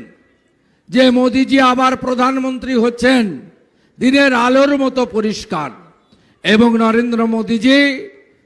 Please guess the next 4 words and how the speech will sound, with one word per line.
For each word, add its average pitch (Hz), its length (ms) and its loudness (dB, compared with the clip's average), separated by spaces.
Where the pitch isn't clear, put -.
তিনি 240 260 0
বিকাশবাদের 233 880 -2
পক্ষে, 247 380 0
রাষ্ট্রবাদের 240 840 -2